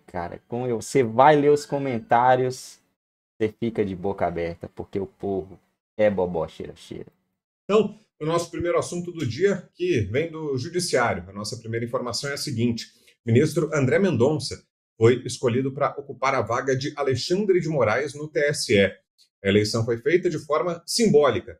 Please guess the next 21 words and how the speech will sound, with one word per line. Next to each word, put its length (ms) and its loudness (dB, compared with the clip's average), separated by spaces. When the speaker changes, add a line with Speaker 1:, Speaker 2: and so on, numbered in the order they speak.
Speaker 2:
já 160 -2
que 100 -10
as 140 -2
vagas 640 -6
na 160 0
Corte 320 2
Eleitoral 400 0
seguem 400 -2
um 160 -6
rodízio 540 0
entre 300 0
os 120 -4
próprios 420 -2
membros 560 -4
do 200 2
Supremo 420 -2
Tribunal 400 -2
Federal. 400 0
Depois 320 2
do 80 4
anúncio, 380 0